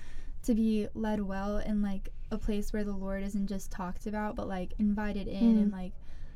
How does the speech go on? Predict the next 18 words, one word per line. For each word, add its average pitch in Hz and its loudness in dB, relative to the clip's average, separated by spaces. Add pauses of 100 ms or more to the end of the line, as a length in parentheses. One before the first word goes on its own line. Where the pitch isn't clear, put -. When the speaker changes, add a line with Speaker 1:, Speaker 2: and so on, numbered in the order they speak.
(220)
Speaker 1:
um, 214 -2 (840)
also, 269 0
like, 233 0
just 233 -2
praying 226 6
with 208 2
faith - -2
of, 185 -2
like, 185 -4
we're 196 -4
not 220 -4 (140)
asking 226 0
you 233 4
these 233 2
things 240 4
and 202 0
just, 196 -4
like, 185 -6